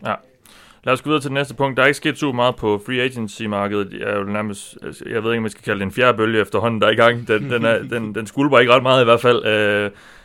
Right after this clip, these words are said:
Speaker 1: det eneste bemærkelsesværdige, jeg lige sådan kunne, kunne finde frem til, og i, i forhold til, hvad vi, hvad vi snakkede om sidst, det var Quinton Spain,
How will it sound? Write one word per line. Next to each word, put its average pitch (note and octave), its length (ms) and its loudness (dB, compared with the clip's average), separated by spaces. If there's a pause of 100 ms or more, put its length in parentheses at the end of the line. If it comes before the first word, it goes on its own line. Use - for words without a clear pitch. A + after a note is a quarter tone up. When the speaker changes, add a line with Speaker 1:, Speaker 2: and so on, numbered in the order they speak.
Speaker 1:
det A#2+ 80 -6
eneste B2+ 220 -6
bemærkelsesværdige, G2 920 -6
jeg G2 100 -4
lige G#2 120 -8
sådan G2+ 160 -10
kunne, G#2 240 -10
kunne G2+ 140 -12
finde G2+ 200 -6
frem G#2+ 200 -4
til, G#2+ 140 -2
og G2+ 140 0
i, G2+ 140 -4
i - 160 -14
forhold G#2 180 -6
til, G#2 100 -12
hvad G2 120 -4
vi, F#2 360 -8 (480)
hvad - 140 -10
vi F#2 80 -14
snakkede G2+ 320 -4
om G#2+ 200 -8
sidst, - 420 -10 (380)
det F#2 80 -16
var F2 180 -14
Quinton G2 260 -8
Spain, B2+ 440 -8